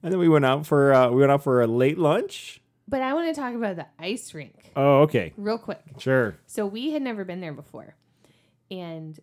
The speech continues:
Speaker 2: we were not quite sure which entrance was the one for the skating rink. So we wound up driving around this entire fun,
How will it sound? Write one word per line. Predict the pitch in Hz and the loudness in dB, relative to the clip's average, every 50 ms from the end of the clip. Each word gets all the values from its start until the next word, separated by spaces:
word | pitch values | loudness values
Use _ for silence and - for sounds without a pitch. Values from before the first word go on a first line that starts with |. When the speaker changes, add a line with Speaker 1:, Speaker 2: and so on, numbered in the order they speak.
| - | -18
Speaker 2:
we | - 180 180 185 185 180 180 180 180 175 175 - 170 | -16 -14 -14 -12 -12 -12 -12 -10 -10 -10 -10 -10 -10
were | 170 175 175 | -12 -12 -12
not | 170 175 165 170 - - _ | -12 -12 -14 -14 -16 -18 _
quite | - 254 262 - _ | -12 -12 -12 -12 _
sure | - - 311 311 311 311 311 | -14 -10 -8 -8 -6 -8 -8
which | 285 269 302 302 - - - | -8 -8 -10 -12 -12 -14 -10
entrance | 294 302 294 - - 320 311 302 294 294 - | -10 -10 -8 -8 -8 -8 -8 -8 -8 -10 -10
was | 247 254 254 254 247 240 - | -12 -10 -10 -10 -10 -12 -12
the | - 233 | -14 -12
one | 226 226 226 220 214 220 | -10 -10 -10 -10 -12 -12
for | 214 214 202 196 190 190 | -12 -10 -10 -8 -8 -10
the | 185 | -12
skating | 190 - 247 254 240 208 | -12 -12 -12 -10 -10 -10
rink. | 185 175 170 - | -10 -12 -14 -12
So | - 196 | -12 -12
we | 185 190 202 208 | -10 -8 -8 -8
wound | 208 202 190 202 208 | -8 -8 -8 -8 -8
up | 214 202 185 | -8 -8 -8
driving | 180 202 180 185 185 190 190 185 | -10 -10 -8 -8 -10 -10 -12 -12
around | 180 170 170 | -12 -12 -12
this | 165 165 170 - | -12 -14 -14 -14
entire | 170 170 170 - - 190 190 190 190 185 180 | -16 -16 -16 -14 -12 -10 -8 -8 -8 -8 -10
fun, | 180 _ - 196 170 170 170 170 165 170 | -12 _ -12 -10 -10 -10 -10 -10 -12 -12